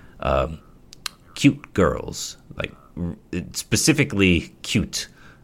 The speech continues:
uh, things, whether, whether it's, uh, cute lollies or, or other types of girls in costumes. That's kind of been their thing.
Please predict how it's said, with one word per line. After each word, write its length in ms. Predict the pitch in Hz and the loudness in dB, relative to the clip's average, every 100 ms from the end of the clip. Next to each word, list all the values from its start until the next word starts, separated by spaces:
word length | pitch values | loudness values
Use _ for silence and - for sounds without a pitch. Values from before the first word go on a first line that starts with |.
| - | -8
uh, 420 | 76 78 73 73 71 - - - - - | -2 0 2 0 -4 -14 -20 -20 -14 -6
things, 260 | 82 78 | -4 0
whether, 280 | 95 82 82 73 | 2 4 2 0
whether 220 | 85 80 | 0 0
it's, 320 | 73 - - - | -2 -4 -8 -8
uh, 140 | 73 - | -10 -6
cute 220 | - - | -8 2
lollies 460 | 95 92 90 80 - | 4 6 4 2 -4
or, 340 | 80 73 73 - | -6 -6 -6 -6
or 200 | 76 76 | -4 -2
other 360 | 78 82 78 80 - | -2 0 -2 -4 -10
types 340 | - 78 - - | -4 -4 -2 -8
of 240 | 71 - - - - - | -8 -10 -18 -20 -20 -2
girls 340 | 90 82 80 - | 4 4 2 -4
in 320 | 76 69 71 | -8 -6 -8
costumes. 540 | - 92 - 78 71 | -4 -4 -2 -4 -4
That's 160 | 90 - | -4 -4
kind 240 | - 113 | -2 0
of 100 | 95 | 0
been 220 | - 95 87 | 0 2 2
their 140 | 82 | 0
thing. 420 | - 92 104 135 | -4 -4 -2 -6